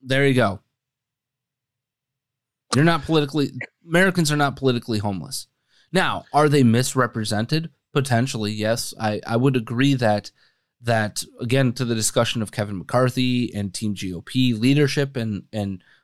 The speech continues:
the Democratic leadership, it's about power over policy, but it always has been, by the way. The reality is that,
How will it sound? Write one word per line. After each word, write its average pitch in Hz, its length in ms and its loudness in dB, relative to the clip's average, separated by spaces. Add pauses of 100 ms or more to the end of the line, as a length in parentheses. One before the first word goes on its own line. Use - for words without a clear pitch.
(120)
the 107 140 -2
Democratic 123 680 0
leadership, 139 500 -2 (320)
it's 110 200 -2
about 113 280 0
power 143 600 2 (260)
over 117 580 2 (160)
policy, 143 380 0
but 139 160 -2
it 139 140 2
always 170 340 2
has 180 300 -4
been, - 300 -14 (100)
by 117 160 -2
the 101 80 -6
way. 92 240 -12 (1600)
The 139 120 4
reality 170 600 4
is 170 220 0
that, 127 260 2